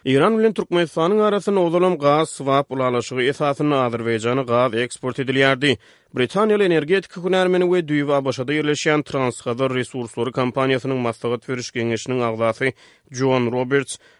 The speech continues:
on ýedinji fevralda Azatlyk radiosyna beren interwýusyny Eýran, Russiýa we Türkmenistan öz üçin alýan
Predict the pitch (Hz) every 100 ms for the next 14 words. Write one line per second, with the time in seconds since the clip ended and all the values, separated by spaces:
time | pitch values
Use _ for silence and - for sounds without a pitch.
0 | - 139 139 120 123 123 - 139 143 139
1 | 135 117 101 - - 131 139 139 143 143
2 | 143 135 123 - 117 113 110 120 135 -
3 | _ _ 139 127 131 139 135 143 - 147
4 | 147 - 131 127 123 107 117 113 117 131
5 | 131 - 143 143 147